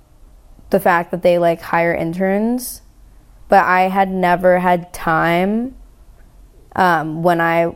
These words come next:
like, would see her, I never had time for an internship. Like, I was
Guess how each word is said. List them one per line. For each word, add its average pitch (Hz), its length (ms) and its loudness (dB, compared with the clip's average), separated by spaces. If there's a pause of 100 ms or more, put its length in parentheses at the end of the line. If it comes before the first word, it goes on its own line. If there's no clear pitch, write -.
(100)
like, 170 220 -2 (760)
would 185 340 2
see - 340 -6
her, 180 220 4
I 190 120 0
never 175 320 0
had 165 240 -2
time 156 360 -4
for 170 120 -6
an 156 80 -2
internship. - 580 -8
Like, 165 180 0
I 170 240 0
was 180 340 -4